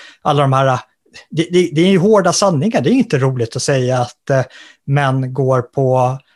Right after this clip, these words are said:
eh, den initiala attraktionen när vi väljer partner. Och det gör vi ju såklart inte heller helt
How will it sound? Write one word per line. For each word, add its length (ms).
eh, 500
den 180
initiala 600
attraktionen 580
när 100
vi 100
väljer 280
partner. 640
Och 200
det 160
gör 300
vi 100
ju 60
såklart 480
inte 360
heller 460
helt 300